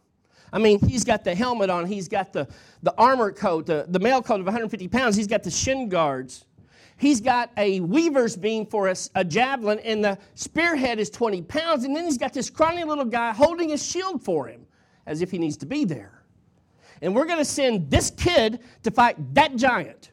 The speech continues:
who's got that reputation. If you're Israel, that's gotta be going through your mind.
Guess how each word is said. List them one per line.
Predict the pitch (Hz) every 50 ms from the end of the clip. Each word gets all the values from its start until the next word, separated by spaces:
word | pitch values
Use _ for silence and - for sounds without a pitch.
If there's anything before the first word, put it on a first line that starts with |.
| _ _ _ _ _ _ _ _ _ _ _ _ - -
who's | 135 143
got | 160 165 - -
that | 175 170 -
reputation. | 165 160 160 - 147 - 160 139 120 95 - - - _ _ _ _ _ _ _ _ _ _ _ _ _ _ _ _ _ _ _ _ _ _ _ _ _ _ _ _ _ _ _ _ _ _ - _ _ _ _ _ _ _ _ _ _ _ _ _ _ _ _ _ _ _ _ _ - -
If | 110 -
you're | - 202 226
Israel, | 208 226 240 220 147 139 139 151 143 127 -
that's | 165 190 - -
gotta | - 156 190 226 208
be | 170 143
going | 135 147 147 143 139
through | 139 135 131
your | 127 117 117
mind. | 120 143 156 123 87 85